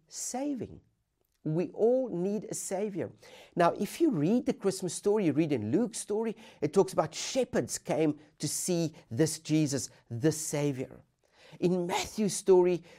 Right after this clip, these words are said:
we read about how wise men came to see this Jesus because they needed to know and see and discover this Savior. And the message is, whether you are a shepherd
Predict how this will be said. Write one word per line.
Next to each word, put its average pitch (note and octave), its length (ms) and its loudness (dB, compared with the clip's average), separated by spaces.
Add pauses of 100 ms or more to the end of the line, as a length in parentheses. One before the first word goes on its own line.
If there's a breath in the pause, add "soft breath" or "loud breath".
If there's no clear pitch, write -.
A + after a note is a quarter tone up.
we E3+ 140 6
read F3+ 160 4
about E3+ 220 2
how F3 180 4
wise G3+ 680 0
men C#3+ 240 2 (320 loud breath)
came E3+ 300 0
to D#3+ 140 -4
see F3+ 560 -2 (200 loud breath)
this C#3 360 2
Jesus D3+ 720 0 (340 loud breath)
because E3 400 4
they D#3+ 360 4 (180 loud breath)
needed D3+ 420 2
to D3+ 100 -2
know C#3+ 460 4
and B2+ 160 -6
see D3+ 340 -2
and C3+ 140 -4
discover C3 540 -2
this B2 340 -4 (800)
Savior. D3+ 760 -2 (600 soft breath)
And D#3 180 -6
the A2 60 -6
message F#3 540 -4
is, D#3 240 0 (240 loud breath)
whether E3 200 6
you C#3+ 220 4
are G#2+ 140 4
a G2 40 -4
shepherd G#3 600 -4